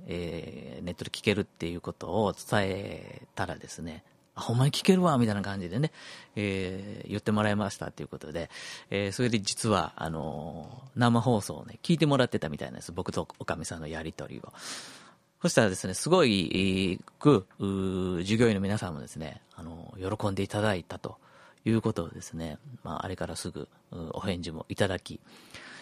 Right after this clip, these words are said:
で、まあ、僕も提案してたんですけど、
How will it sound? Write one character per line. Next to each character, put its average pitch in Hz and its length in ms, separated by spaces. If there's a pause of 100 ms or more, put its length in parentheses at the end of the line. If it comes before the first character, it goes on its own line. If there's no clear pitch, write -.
(140)
で、 117 560
ま 160 120
あ、 - 20
僕 139 180
も 127 120
提 135 260
案 127 160
し - 40
て 139 60
た 113 120
ん 92 60
で 87 80
す - 100
け - 80
ど、 98 280